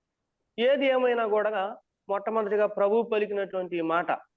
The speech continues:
ఆరో మాట, సమాప్తమైనటువంటి మాటను మనం గ్రీకు పదంలో లేదా గ్రీకు భాషలో గనక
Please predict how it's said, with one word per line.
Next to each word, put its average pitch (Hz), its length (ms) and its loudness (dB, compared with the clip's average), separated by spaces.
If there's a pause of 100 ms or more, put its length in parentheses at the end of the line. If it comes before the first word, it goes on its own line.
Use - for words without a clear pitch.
(560)
ఆరో 185 320 4
మాట, 180 220 0 (2500)
సమాప్తమైనటువంటి 220 1080 0
మాటను 170 400 -4
మనం 170 380 -4 (1300)
గ్రీకు 277 500 2 (140)
పదంలో 208 580 2
లేదా 175 200 2
గ్రీకు 233 400 -2
భాషలో 196 420 -2
గనక 175 320 -6